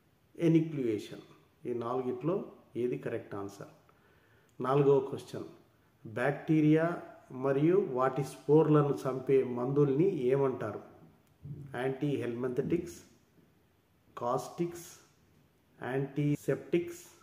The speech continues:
డిస్‌ఇన్ఫెక్టెంట్స్. ఐదవ క్వశ్చన్, బ్యాక్టీరియా వృద్ధిని అరికట్టే మందుల్ని ఏమంటారు? యాంటీహెల్మెంథెటిక్స్, కాస్టిక్స్,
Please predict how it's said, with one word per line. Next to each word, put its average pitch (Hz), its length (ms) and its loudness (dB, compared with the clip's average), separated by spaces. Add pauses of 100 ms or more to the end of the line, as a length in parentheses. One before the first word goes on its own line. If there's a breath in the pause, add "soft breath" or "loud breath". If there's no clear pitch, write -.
(760)
డిస్‌ఇన్ఫెక్టెంట్స్. 117 1200 -2
ఐదవ 156 100 8
క్వశ్చన్, - 400 -4 (720 soft breath)
బ్యాక్టీరియా 160 640 0
వృద్ధిని 143 520 2
అరికట్టే 135 680 0
మందుల్ని 139 680 2
ఏమంటారు? 123 540 -2 (800)
యాంటీహెల్మెంథెటిక్స్, 131 1300 -4
కాస్టిక్స్, 135 760 -6